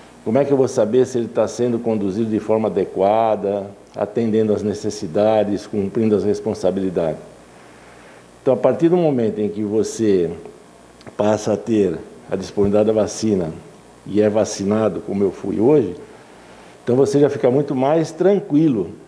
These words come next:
pra poder exercer as suas atividades profissionais, familiares e tudo mais. Então, é importante que isso aconteça, né? Agora, na sua hora, no seu tempo,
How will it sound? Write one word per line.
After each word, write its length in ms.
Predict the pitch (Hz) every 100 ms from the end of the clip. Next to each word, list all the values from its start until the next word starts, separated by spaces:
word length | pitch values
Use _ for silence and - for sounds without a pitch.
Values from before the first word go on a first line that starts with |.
| - - -
pra 140 | 110
poder 380 | - 110 104 131
exercer 880 | 135 131 - - 127 151 175 185 -
as 140 | 139
suas 180 | - 139
atividades 520 | 143 143 143 123 131
profissionais, 840 | - 151 - - 104 104 113 131 110
familiares 680 | 113 101 95 87 98 117 117
e 60 |
tudo 220 | 135 - 87
mais. 220 | 87 90 - - - - - - - - - -
Então, 180 | 135 156
é 60 |
importante 640 | 180 180 160 - 165 175 156
que 140 | -
isso 160 | 131 117
aconteça, 680 | - 104 90 90 78 - 82 82 -
né? 280 | 95 101 127 - -
Agora, 320 | 110 139 170
na 140 | 175
sua 260 | 170 175 147
hora, 340 | 123 131 139
no 80 | 160
seu 220 | 143 170
tempo, 400 | 160 131 110 87